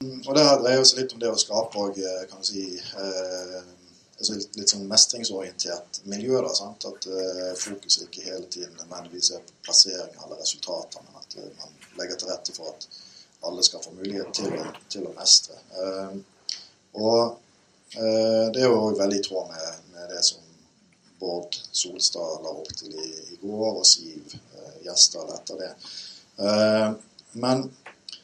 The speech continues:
det vi vet er jo også at, eh, treneren kan ofte ha en intensjon om det, da.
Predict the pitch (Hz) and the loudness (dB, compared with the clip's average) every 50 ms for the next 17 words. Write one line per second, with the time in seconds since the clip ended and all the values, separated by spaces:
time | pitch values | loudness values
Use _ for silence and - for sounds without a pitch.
0 | _ _ _ _ - 139 143 135 135 135 156 151 139 135 135 156 170 156 147 147 | _ _ _ _ -4 0 2 4 4 6 6 4 4 4 4 2 4 6 6 6
1 | 143 135 135 135 - - - 117 113 113 110 - - - _ _ _ _ _ _ | 8 8 6 4 4 2 0 0 0 0 0 -2 -6 -14 _ _ _ _ _ _
2 | _ _ - - 120 120 127 143 147 147 123 107 - 98 104 113 113 - - - | _ _ -4 -2 0 0 0 0 0 0 -2 -2 -2 -4 -4 -4 -4 -4 -4 -6
3 | 113 117 127 123 123 120 - 123 120 120 - - 160 147 127 117 107 104 101 - | -6 -4 -4 -6 -6 -6 -6 0 6 8 8 8 6 2 -4 -6 -6 -6 -6 -6
4 | - 131 113 104 101 104 - - - - - | -6 -4 -4 -4 -2 0 2 4 4 4 2